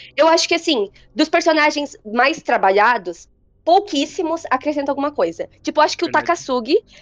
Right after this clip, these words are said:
Speaker 1: e o Nobunobu são, assim, os únicos que acrescentam. O Sakamoto também acrescenta bastante. Mas de resto, tipo, é personagem que a gente já tinha construção e a gente teve mais deles aqui, mas também não acrescenta muita coisa. Agora, personagens que,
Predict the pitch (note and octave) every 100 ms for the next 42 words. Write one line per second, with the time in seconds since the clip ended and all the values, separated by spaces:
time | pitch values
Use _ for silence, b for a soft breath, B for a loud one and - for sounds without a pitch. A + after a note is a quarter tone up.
0 | _ D4 D4 C#4+ D#4 B3+ G3 F#3 - C4
1 | C4+ C#4+ C#4+ A3 A3+ B3+ D4+ D#4+ E4 D4+
2 | D4 F4 - A3 A#3+ - C4+ C#4+ D4 B3+
3 | B3+ D4 A#3+ A#3 A#3 A#3+ A#3+ C4+ C4 F#3
4 | F3+ B B _ _ - D4 C#4 D4+ C4+
5 | E4 - A#3 F3 G3+ - D4+ C#4+ C4 G3+
6 | - A#3+ A#3+ C4+ C#4 C4 C4 C4+ B3+ B3+
7 | B3+ C4 B3+ B3 A#3+ - A#3+ C4+ A#4 b
8 | b _ - C#4+ C4+ C#4+ D4 C#4+ C4+ A#3
9 | B3+ C4 B3+ - D4+ F#4 F4 F4 E4 D#4+
10 | D#4+ D#4 D4+ D4 D#4 C#4 F#3 - - A3+
11 | A#3+ C4 C#4 C4+ B3+ C4 - C4+